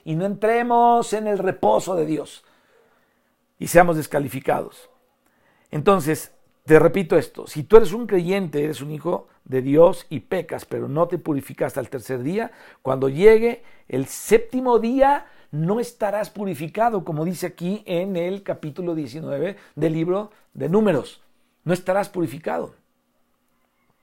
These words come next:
Pero si tú eres un creyente,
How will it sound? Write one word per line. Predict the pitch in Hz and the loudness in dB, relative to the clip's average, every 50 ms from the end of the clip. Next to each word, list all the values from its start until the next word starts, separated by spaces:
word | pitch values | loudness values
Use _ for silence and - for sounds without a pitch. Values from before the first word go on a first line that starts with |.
| _ _ _ _ _ _ _ _ _ _ _ _ _ _ _ _ _ _ _ _ _ _ _ _ _ _ _ _ _ _ _ _ _ _ _ _ _ _ _ _ _ _ _ _ _ _ _ _ _ _ _ _ _ - | _ _ _ _ _ _ _ _ _ _ _ _ _ _ _ _ _ _ _ _ _ _ _ _ _ _ _ _ _ _ _ _ _ _ _ _ _ _ _ _ _ _ _ _ _ _ _ _ _ _ _ _ _ 0
Pero | 147 139 | 2 2
si | 131 - 147 | 2 0 0
tú | - - 220 | 4 4 4
eres | 226 - 226 | 4 4 -2
un | 254 254 | -6 -4
creyente, | - 233 226 196 175 147 139 131 - 196 262 294 | -2 -2 0 0 -2 -4 -4 -4 -6 -6 -8 -8